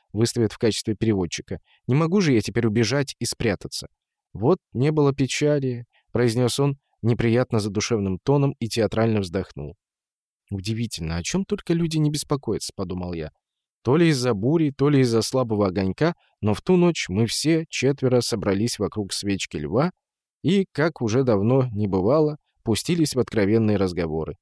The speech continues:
«Сейчас все говорят о либералах, но кто это вообще такие?» Вдруг ни с того ни с сего спросил танцор, внезапно перейдя на шёпот. «Во Франции»,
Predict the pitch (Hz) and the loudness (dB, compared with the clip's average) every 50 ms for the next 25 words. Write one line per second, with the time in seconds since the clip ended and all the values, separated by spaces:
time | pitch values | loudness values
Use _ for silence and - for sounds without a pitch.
0 | _ _ _ _ _ - - - 104 - - 120 107 - - - 123 101 95 113 | _ _ _ _ _ -8 -8 -6 -4 -2 -2 -2 -2 -2 -4 -4 -4 -2 0 0
1 | 110 117 120 117 - 113 107 104 107 87 110 110 131 151 143 95 - - - _ | 2 2 2 2 0 0 0 0 2 2 2 2 2 2 0 0 -4 -8 -12 _
2 | _ _ _ _ _ _ - 160 - - 135 139 - 143 147 139 - - - - | _ _ _ _ _ _ -12 -12 -6 -4 -4 -4 -2 -2 -4 -4 -4 -6 -6 -6
3 | - - - - - - - - - _ _ _ _ _ _ _ _ - 98 113 | -8 -10 -10 -12 -12 -12 -12 -14 -18 _ _ _ _ _ _ _ _ -4 -2 -2
4 | 120 - - 120 117 104 - 120 110 110 107 104 101 98 - - 107 107 123 120 | 0 2 2 2 2 2 2 2 2 4 4 4 4 2 0 -2 0 2 2 0
5 | - - - 101 - - 110 101 87 - - 92 90 85 - - 135 127 95 95 | 0 0 -2 -2 0 0 -2 -2 -2 0 0 0 0 0 0 -2 -2 0 0 2
6 | 98 95 87 110 110 - 104 95 - - 98 95 82 98 98 95 95 - - - | 2 2 2 0 -2 0 -2 -4 -2 -2 -2 0 0 0 0 0 -2 -4 -4 -6
7 | 67 - - - _ _ _ _ _ _ _ _ _ _ _ _ _ _ _ _ | -8 -8 -10 -16 _ _ _ _ _ _ _ _ _ _ _ _ _ _ _ _
8 | _ _ _ _ _ _ _ _ _ _ _ _ _ _ _ _ _ - 101 92 | _ _ _ _ _ _ _ _ _ _ _ _ _ _ _ _ _ -6 -4 -4
9 | - - 131 151 156 147 - - - - - - | -2 0 2 2 2 2 0 -4 -8 -10 -14 -18